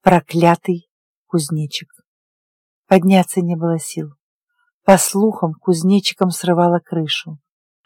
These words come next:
Они бросали приказы направо и налево и, демонически хохоча, управляя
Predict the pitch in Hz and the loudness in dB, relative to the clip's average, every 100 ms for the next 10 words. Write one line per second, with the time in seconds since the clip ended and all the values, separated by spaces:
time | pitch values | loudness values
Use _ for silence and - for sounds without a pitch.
0 | _ 180 185 180 175 165 - 196 185 - | _ 0 2 2 2 2 2 4 2 0
1 | 170 - 202 175 170 160 - 180 170 165 | -4 2 4 4 0 -2 2 4 4 0
2 | 160 156 190 214 175 143 _ _ _ _ | -2 -2 2 4 2 -2 _ _ _ _
3 | - 190 170 180 180 196 180 160 - 175 | -2 0 2 2 2 0 -2 -4 -2 -4
4 | - 143 156 - 214 214 - _ _ _ | -4 -10 -8 -2 2 2 2 _ _ _
5 | _ 202 - 185 160 175 160 151 | _ 0 4 4 4 2 2 0